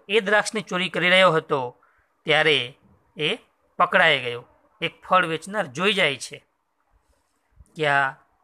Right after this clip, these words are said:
રોબોટ દ્વારા, એ રોબોટ છાનો માનો એ ચોરી કરી રહ્યો છે એવી ખબર પડી જાય છે એને.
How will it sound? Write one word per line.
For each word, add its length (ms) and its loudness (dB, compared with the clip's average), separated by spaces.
રોબોટ 420 0
દ્વારા, 340 2
એ 60 -10
રોબોટ 380 -2
છાનો 280 -2
માનો 280 -4
એ 80 -10
ચોરી 360 -6
કરી 140 -6
રહ્યો 160 -4
છે 80 -12
એવી 160 -16
ખબર 260 0
પડી 200 -6
જાય 200 -8
છે 120 -18
એને. 140 -20